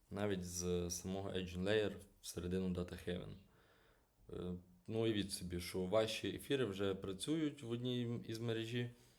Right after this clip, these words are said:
і завдяки Data Heaven вони можуть паралельно приносити ще користь і тут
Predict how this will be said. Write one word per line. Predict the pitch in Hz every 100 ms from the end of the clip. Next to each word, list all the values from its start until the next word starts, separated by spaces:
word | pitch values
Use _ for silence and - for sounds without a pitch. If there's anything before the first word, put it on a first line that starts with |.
| - - _ _ -
і | 104 104 98
завдяки | 98 95 101 -
Data | 120 110 110 135
Heaven | 135
вони | 117 110
можуть | 113 117 113 113 -
паралельно | 104 98 107 135 139 95
приносити | 98 104 117 - -
ще | 98 - 101 98
користь | 95 123 120 117 -
і | 101
тут | - 87 82